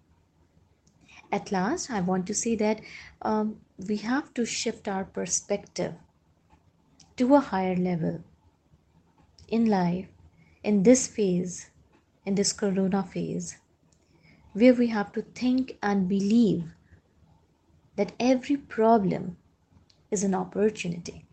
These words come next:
We need to seek that opportunity for ourselves. So we need to find out what, ask ourselves, what is that opportunity? What is that hidden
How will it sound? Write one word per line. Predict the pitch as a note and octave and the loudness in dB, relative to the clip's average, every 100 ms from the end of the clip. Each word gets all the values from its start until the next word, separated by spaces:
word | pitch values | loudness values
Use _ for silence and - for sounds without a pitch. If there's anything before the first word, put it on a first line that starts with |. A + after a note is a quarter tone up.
| - _ _ - - | -20 _ _ -20 -12
We | - G#3+ | 0 2
need | F#3+ G#3+ C4 C4+ | 4 4 2 0
to | - | -6
seek | A3 - - B3+ C#4 | -6 -6 4 6 6
that | G3 F3+ F3+ | 2 -2 -6
opportunity | E3+ - - F3+ F3+ F3+ - - - - _ _ | -8 -10 -8 -8 -6 -6 -8 -12 -20 -20 _ _
for | G#3 G3+ | 2 2
ourselves. | - F#3+ G3+ - G#3+ G#3 - - - _ _ _ _ _ _ | 2 0 -2 -4 -6 -6 -10 -18 -20 _ _ _ _ _ _
So | - | -2
we | G#3+ | 2
need | A3 A#3 | 2 0
to | B3+ | -4
find | - - A3+ B3+ | -6 0 4 4
out | F3+ - - - E3 | 4 -2 -8 -14 -2
what, | F#3+ A#3 - | 2 2 0
ask | G3 A3+ B3+ - | 0 0 0 -6
ourselves, | F#3+ F3+ - F#3 G3 G3+ - - - - _ | -8 -8 -8 -6 -8 -10 -12 -12 -14 -20 _
what | G3 C4 D4 | -2 0 2
is | C4 | 0
that | C4 F3+ F3+ | -2 -6 -8
opportunity? | - F#3+ - G3+ - | -8 -10 -10 -12 -10
What | G3 F3 B3 C4+ | -4 0 0 0
is | A#3+ A3+ | -2 -2
that | G3+ F#3+ | -4 -8
hidden | - G3+ F#3+ F#3+ | -8 -4 -2 -4